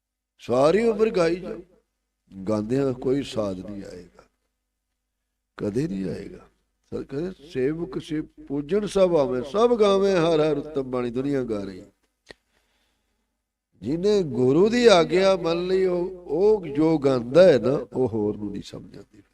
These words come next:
ਕਿਉਂਕਿ ਜੋ ਗੁਰ ਕਹੈ ਸੋਈ ਭਲ ਮਾਨੋ ਚੰਗਾ ਕਰਕੇ। ਫਿਰ ਕੀ ਹੋਵੇਗਾ? "ਹਰ ਹਰ ਕਥਾ ਨਿਰਾਲੀ।"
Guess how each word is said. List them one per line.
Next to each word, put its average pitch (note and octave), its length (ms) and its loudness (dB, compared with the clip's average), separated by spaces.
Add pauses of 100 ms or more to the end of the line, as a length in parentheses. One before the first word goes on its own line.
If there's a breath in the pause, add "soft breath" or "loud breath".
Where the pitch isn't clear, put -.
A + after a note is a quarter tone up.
(880)
ਕਿਉਂਕਿ C3+ 580 -8 (640 soft breath)
ਜੋ D#3+ 320 4
ਗੁਰ G3+ 220 6
ਕਹੈ F3 480 0
ਸੋਈ G#3+ 400 0
ਭਲ F3+ 400 4
ਮਾਨੋ C#3+ 360 0
ਚੰਗਾ D3+ 420 0
ਕਰਕੇ। A2 300 -6
ਫਿਰ A#2 180 -2
ਕੀ F3 180 4
ਹੋਵੇਗਾ? C#3+ 320 6
"ਹਰ D3 320 6
ਹਰ D3+ 260 4
ਕਥਾ C#3+ 520 0
ਨਿਰਾਲੀ।" B2+ 640 -8